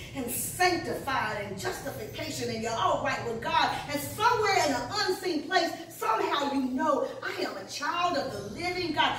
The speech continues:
Somehow you know in the scheme of things, so much more to you now exists that spreads up through the eons into the presence of the Most High God. And then you talk to somebody.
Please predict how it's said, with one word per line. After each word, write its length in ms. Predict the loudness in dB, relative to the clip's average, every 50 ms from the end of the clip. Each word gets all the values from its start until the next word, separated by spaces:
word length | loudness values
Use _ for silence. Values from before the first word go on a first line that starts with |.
| -4 -6 -6
Somehow 640 | -4 0 2 2 4 4 6 6 6 6 6 6
you 80 | 4 4
know 340 | 4 4 4 4 4 2
in 80 | 2 -2
the 60 | -4
scheme 440 | -6 -8 -10 -4 0 2 4 4 4
of 140 | 2 0 -2
things, 240 | -2 -4 -4 -6 -8 -10 -12 -10
so 460 | -10 -10 2 6 6 8 8 6 4
much 180 | 2 2 0 -2 -2 -2
more 340 | 0 0 2 4 4 4 4
to 160 | 2 0 0
you 160 | 0 2 2
now 240 | 2 2 2 2 0
exists 600 | -2 -6 -8 -10 -8 -6 -4 -4 -4 -4 -6 -10 -4 2
that 180 | 4 4 4 4
spreads 480 | 0 -4 0 4 6 8 8 8 6 4
up 140 | 0 -2
through 100 | -2 0
the 240 | 0 0 0 0 0
eons 460 | -2 0 2 2 2 0 -2 -2 -2
into 180 | -2 -4 -4 -4
the 160 | -6 -8 -8 -10 -6 -2
presence 500 | -2 0 0 -2 -2 -4 -6 -8 -8 -10 -12 -10 -8
of 140 | -8 -6 -4
the 80 | -4 -4
Most 540 | -2 0 2 2 2 2 2 0 -4 -8 -10 -12 -14 -12
High 500 | -10 -8 -4 0 0 2 2 2 0 -2 -6 -8 -12 -12 -12 -12
God. 340 | -10 -10 -8 -8 -8 -8 -10 -10 -12 -12 -14 -14 -14 -16 -16 -16 -14 -14 -14 -14 -14 -14 -14 -14 -14 -14 -14 -14 -14 -14 -16 -16 -16 -16 -16 -14 -14 -14 -14 -14 -14 -14 -14 -16 -16 -16 -12 -10
And 200 | -8 -8 -6 -6
then 180 | -4 -4 -4 -4
you 100 | -6 -8
talk 400 | -8 -8 -6 -6 -6 -8 -10 -12
to 60 | -12
somebody. 340 | -12 -12 -10 -10 -10 -10